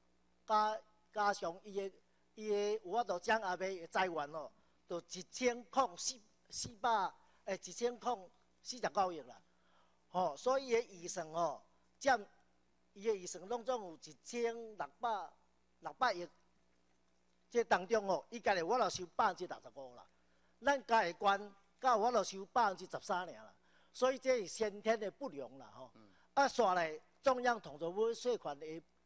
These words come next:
Speaker 1: 的即摆现在分的方式吼，百分之六十一点七六吼，是分伫六都啦，吼。
Speaker 2: 伊即摆是毋是根据你一般的基本建设、努力财政、下面弥补财政缺口先来分啊？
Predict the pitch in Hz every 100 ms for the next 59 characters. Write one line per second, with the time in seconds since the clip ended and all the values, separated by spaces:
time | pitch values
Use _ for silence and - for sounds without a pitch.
0 | _ 190 185 175 - 254 214 156 156 147
1 | 196 175 180 220 196 160 170 - 156 139
2 | 127 - _ _ _ _ 262 247 202 196
3 | 208 202 180 160 190 185 226 190 233 208
4 | 220 175 170 151 151 110 _ _ - 185
5 | - 180 175 143 - 196 185 151 - _
6 | _ _ _ _ 175 254 262 294 339 254
7 | 214 190 170 185 - 226 233 233 285 240
8 | 202 _ _ _ _ _ _ 220 285 277
9 | 285 254 240 185 233 254 180 151 226 190
10 | 185 190 156 156 180 202 - 165 190 208
11 | 160 208 202 202 165 196 147 131 151 170
12 | 185 156 165 156 87 95 117 110 117 -
13 | 117 104